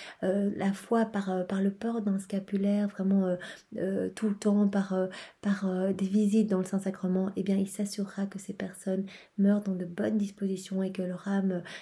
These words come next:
soit prête vraiment à, à recevoir ce grand pardon et, euh, et à pouvoir monter vraiment, euh,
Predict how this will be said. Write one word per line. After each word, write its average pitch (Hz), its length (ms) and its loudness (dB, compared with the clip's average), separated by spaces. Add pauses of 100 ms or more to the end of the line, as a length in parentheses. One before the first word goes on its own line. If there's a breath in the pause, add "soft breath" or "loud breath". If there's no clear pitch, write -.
soit 202 300 2
prête 214 400 0
vraiment 196 380 6
à, 175 240 0 (380 loud breath)
à 202 80 2
recevoir 208 680 0
ce - 100 -6
grand 202 320 0
pardon 196 500 0
et, 175 280 4
euh, 156 60 -6 (300 loud breath)
et 196 120 4
à 180 60 -2
pouvoir 190 300 -2
monter 190 380 2
vraiment, 180 420 -2
euh, 170 140 -4